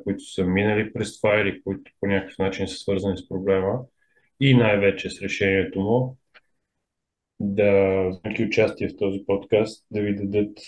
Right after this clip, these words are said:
и на вас, а, необходимите знания, да отговорят на някои ваши въпроси,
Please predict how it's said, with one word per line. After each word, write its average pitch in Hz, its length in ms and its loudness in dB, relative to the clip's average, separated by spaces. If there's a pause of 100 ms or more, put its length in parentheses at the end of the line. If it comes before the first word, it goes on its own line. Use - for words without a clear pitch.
(140)
и 107 100 0
на 98 200 0
вас, 98 520 2
а, 104 60 0
необходимите 101 1200 0 (260)
знания, 104 800 0
да 95 80 2
отговорят 95 420 0
на 98 80 -6
някои 92 300 -2
ваши 92 380 -2
въпроси, 95 960 0